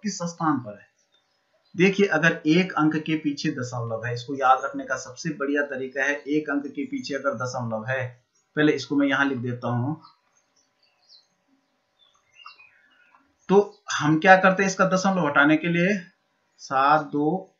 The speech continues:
पाँच, यहाँ ज़ीरो भी है, दशमलव के बाद की संख्याएं ऊपर रख दीजिए आप। अगर एक अंक के पीछे दशमलव है, तो यहाँ बटे दस कर दो।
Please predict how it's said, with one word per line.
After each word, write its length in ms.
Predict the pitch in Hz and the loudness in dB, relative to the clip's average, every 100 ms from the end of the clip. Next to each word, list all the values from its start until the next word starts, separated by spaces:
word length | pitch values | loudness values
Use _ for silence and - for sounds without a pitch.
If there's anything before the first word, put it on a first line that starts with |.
| - | -8
पाँच, 280 | 107 95 143 | -8 -6 4
यहाँ 220 | 160 151 | 6 6
ज़ीरो 280 | 131 135 131 | 4 -4 -2
भी 140 | 127 123 | -4 -4
है, 120 | 113 127 | -4 -4
दशमलव 380 | 123 123 123 101 | -8 -6 -6 -6
के 180 | 104 113 | -6 -2
बाद 220 | 123 123 | 0 0
की 60 | - | -6
संख्याएं 380 | - 123 127 123 | -8 -8 -8 -12
ऊपर 320 | - 95 95 | -12 -12 -12
रख 120 | - | -14
दीजिए 240 | 85 _ - | _ _ -20
आप। 140 | - _ _ _ _ _ _ - - | -20 _ _ _ _ _ _ -20 -2
अगर 260 | 175 190 214 196 | 4 6 8 10
एक 220 | 202 202 | 10 10
अंक 160 | 202 | 6
के 80 | 196 | 6
पीछे 320 | 190 196 185 | 2 0 2
दशमलव 500 | 156 156 180 165 165 165 | 2 2 2 4 2 2
है, 100 | 170 | 0
तो 80 | |
यहाँ 200 | 175 165 | 2 2
बटे 260 | 147 143 160 | 2 -2 -2
दस 260 | 143 139 - | -2 -2 -4
कर 100 | 120 | -10
दो। 200 | 104 117 | -10 -16